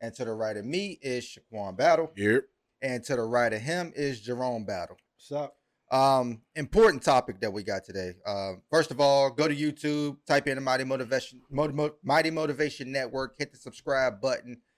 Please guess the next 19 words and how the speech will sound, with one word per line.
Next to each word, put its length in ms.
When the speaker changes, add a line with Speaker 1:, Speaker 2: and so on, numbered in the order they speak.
Speaker 1:
catch 200
up 140
on 80
all 260
the 60
latest 400
episodes 640
of 80
My 220
Unapologetic 680
Perspective. 600
Go 140
to 80
Facebook, 720
type 320
in 260
My 400
Unapologetic 840
Perspective, 680